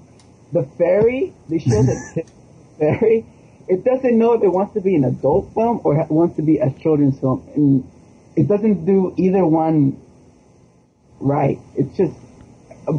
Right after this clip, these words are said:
boring mess. It, it's like, it's like watching a purple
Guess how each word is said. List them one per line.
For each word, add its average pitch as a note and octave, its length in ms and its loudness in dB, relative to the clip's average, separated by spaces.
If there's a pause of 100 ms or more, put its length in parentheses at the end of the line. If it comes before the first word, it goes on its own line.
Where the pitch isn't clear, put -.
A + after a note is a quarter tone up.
(160)
boring G3 760 -2 (100)
mess. C#3+ 260 0 (640)
It, C#3+ 140 0 (260)
it's F#3+ 180 -2
like, B3 180 0 (440)
it's F3+ 120 -2
like A#3 120 2
watching G#3+ 480 -2
a G3+ 120 -2
purple F#3+ 760 -2